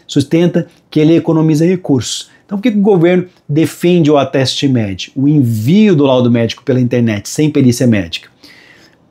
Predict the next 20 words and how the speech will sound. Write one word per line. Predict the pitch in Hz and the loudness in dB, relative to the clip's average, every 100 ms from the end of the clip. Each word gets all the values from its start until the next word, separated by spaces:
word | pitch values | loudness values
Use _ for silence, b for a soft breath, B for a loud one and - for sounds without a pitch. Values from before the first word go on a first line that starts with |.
| _ | _
Ao | - 139 | -2 -2
facilitar | - 147 - 151 143 156 175 190 | 0 -4 0 0 0 0 0 2
a | |
liberação | 170 139 139 127 - 131 | 2 2 2 0 0 0
do | 123 | 2
auxílio-doença, | 117 - 131 135 139 156 - 170 - b b b | 0 -2 -2 0 0 0 -2 -8 -10 b b b
evitaria | 151 151 156 156 135 151 151 | 0 2 2 0 2 2 0
que | - | -2
o | 139 | -2
pagamento | 175 175 160 151 147 | 0 0 0 0 0
de | 147 143 | 0 0
atrasados | 175 175 156 127 139 135 117 - | 0 0 0 0 0 0 -2 -6
corrigido | - 147 135 113 131 123 | -4 0 0 0 0 0
pela | 117 135 135 | 0 0 2
inflação | 139 - 143 - 165 165 B B B | 0 0 -4 -2 -2 -2 B B B
aumentasse | 156 160 151 147 143 - | 0 2 0 0 -2 -2
os | 160 | -4
gastos | 139 139 127 - | -2 -2 -2 -4
do | 143 | -2
governo. | 165 127 104 87 | 0 0 -4 -6